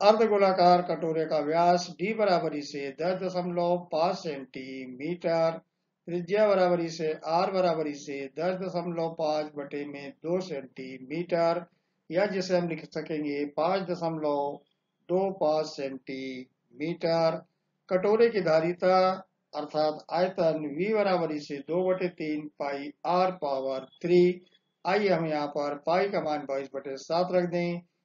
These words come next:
आर का मान हम दस दशमलव पाँच बटे दो भी रख सकते हैं या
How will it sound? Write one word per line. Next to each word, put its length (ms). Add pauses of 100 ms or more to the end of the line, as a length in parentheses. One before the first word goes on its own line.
(160)
आर 240
का 160
मान 240
हम 160
दस 220
दशमलव 460
पाँच 400 (120)
बटे 240
दो 240
भी 100
रख 140
सकते 340
हैं 360 (400)
या 260